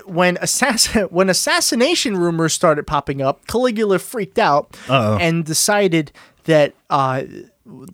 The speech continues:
Speaker 1: one of the things that the Roman-, two things the Romans needed, games like gladiatorial games and races and stuff like that, and war. The people loved a good war.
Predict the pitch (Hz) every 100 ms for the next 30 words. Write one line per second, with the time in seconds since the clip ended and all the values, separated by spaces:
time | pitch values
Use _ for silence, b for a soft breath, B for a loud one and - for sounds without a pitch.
0 | 156 170 185 165 220 269 - 220 190 185
1 | 160 156 151 - - 262 240 208 175 170
2 | 170 170 156 - 165 147 147 156 165 131
3 | - - _ _ B B B _ 175 139
4 | 160 160 190 262 262 - - 151 147 147
5 | 151 151 139 - 151 143 139 131 139 139
6 | 135 131 120 120 135 135 135 127 - 131
7 | 131 135 131 - 175 180 185 202 269 170
8 | - - b b 180 175 - 247 240 247
9 | 233 175 160 160 151 - 151 - 147 139
10 | 160 175 - -